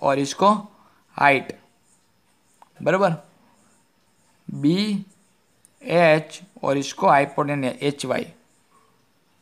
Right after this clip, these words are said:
तो उसका फॉर्मूला क्या है, वन बाई टू base into height, base into height, इसको टू से डिवाइड कर दो, आंसर आपको मिल जाएगा। लेकिन ये सिर्फ राइट एंगल में ट्रायंगल होना चाहिए,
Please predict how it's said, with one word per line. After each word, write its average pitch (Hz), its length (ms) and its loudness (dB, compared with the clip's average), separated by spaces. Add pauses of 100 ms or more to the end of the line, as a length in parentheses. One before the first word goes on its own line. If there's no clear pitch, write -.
(960)
तो 185 80 2
उसका 185 240 2
फॉर्मूला 185 420 4
क्या 208 220 2
है, 202 100 6
वन 170 280 2
बाई 190 180 6
टू 202 240 -2 (200)
base 185 360 6
into 165 320 2
height, 127 340 4 (440)
base 170 480 2
into 151 360 -2
height, 175 400 4 (140)
इसको 147 240 -2
टू 160 180 -2
से 160 120 2
डिवाइड 175 280 2
कर 196 180 0
दो, 180 100 0
आंसर 151 400 0
आपको 151 200 0
मिल 180 180 -2
जाएगा। 160 400 2 (640)
लेकिन 196 400 2
ये 190 140 2
सिर्फ 175 280 0
राइट 196 320 4
एंगल 185 280 2
में 175 160 0
ट्रायंगल 156 440 2
होना 139 260 -2
चाहिए, 127 360 -2